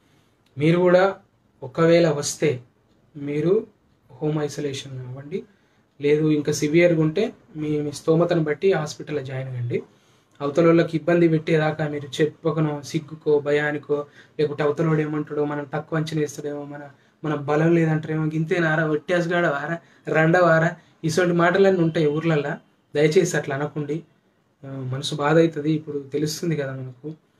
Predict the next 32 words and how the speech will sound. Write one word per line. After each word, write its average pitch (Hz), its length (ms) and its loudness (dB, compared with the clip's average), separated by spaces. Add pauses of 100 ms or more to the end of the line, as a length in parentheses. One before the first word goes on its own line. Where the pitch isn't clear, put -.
(460)
ఉమ్, 135 280 -14
ఎవరిని 156 320 0
అట్లా 131 200 -6
అనకండి. 143 480 -8 (720)
ఉమ్, 139 120 -16 (320)
మీరు 147 200 0
వాళ్ళని 147 280 2
దూరంగా 151 400 2
ఉంచండి. 175 520 0
వాళ్ళకి 160 280 -2
కావాల్సిన 180 420 0
ఏమన్నా 160 380 0 (420)
వీలైతే 180 340 6
ఫోన్ 175 280 2
చేసి, 185 260 2
"మీకు 165 180 -2
ఏమైనా 151 200 -2
మందులు 143 320 -4
కావాలన్నా, 147 420 -2 (520)
మీకు 151 120 -2
ఏమైనా 147 220 0
కావాలంటే 170 480 2
తెచ్చిస్తా," 175 520 -2
ఇట్లాంటి, 165 720 0
ఇట్లాంటి 170 520 0 (600)
మనం 147 340 -2
భరోసా 190 360 4
ఇచ్చే 185 220 4
మాటలు 160 300 2
మాట్లాడదాం. 147 580 -4 (420)
వాళ్ళకు 156 200 2
కూడా 160 320 0